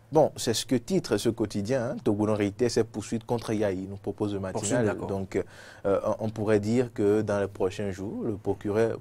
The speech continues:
Speaker 1: pourrait solliciter l'Assemblée nationale pour,
Speaker 2: Mhm.
Speaker 1: euh, euh, autoriser la poursuite de, du président Boni Yahi devant, euh,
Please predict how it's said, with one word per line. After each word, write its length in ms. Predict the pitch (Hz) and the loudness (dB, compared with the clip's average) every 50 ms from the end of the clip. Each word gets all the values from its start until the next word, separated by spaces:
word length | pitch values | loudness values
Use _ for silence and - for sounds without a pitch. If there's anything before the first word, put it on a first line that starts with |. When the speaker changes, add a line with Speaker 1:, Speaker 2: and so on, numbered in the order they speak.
| - | -8
Speaker 1:
pourrait 220 | - 101 104 110 107 | -4 0 0 0 0
solliciter 560 | - - 107 101 101 - - 101 - - - - | -2 -6 -6 -6 -6 -6 -8 -10 -8 -6 -6 -4
l'Assemblée 440 | - 98 98 - 101 95 101 104 101 | -4 -4 -4 -4 -6 -2 -2 0 0
nationale 680 | 101 95 98 - 104 95 117 135 151 135 104 92 82 - | 0 -2 -2 -4 -4 -2 0 0 0 0 -2 -4 -6 -4
pour, 300 | - 113 113 113 104 104 | 0 2 2 2 2 0
Speaker 2:
Mhm. 20 | 98 | 0
Speaker 1:
euh, 120 | 98 95 - - - - - - - - 92 | -2 -2 -6 -10 -18 -18 -20 -18 -8 -2 0
euh, 160 | 95 95 95 - - | 2 2 2 0 0
autoriser 580 | 117 110 - - - 117 110 110 107 107 139 | -2 -2 -2 2 4 4 4 4 4 4 4
la 140 | 131 117 117 | 4 4 4
poursuite 560 | - - 110 101 - - 135 131 123 - - | 2 -2 -8 -6 -6 -6 -6 -8 -8 -8 -10
de, 460 | 101 101 101 101 98 95 95 95 92 - | -10 -8 -6 -4 -4 -2 -2 -2 -4 -6
du 140 | - 98 90 | -8 -10 -12
président 420 | - - 95 90 95 92 104 104 | -12 -10 -10 -8 -6 -6 -4 -4
Boni 280 | 101 98 98 98 98 95 | -4 -4 -4 -4 -4 -4
Yahi 200 | 92 90 95 95 | -4 -4 -4 -4
devant, 480 | 92 95 92 90 98 98 101 101 95 87 | -2 -4 -4 -4 -4 -6 -4 -4 -4 -2
euh, 180 | 87 85 85 | -2 -2 -4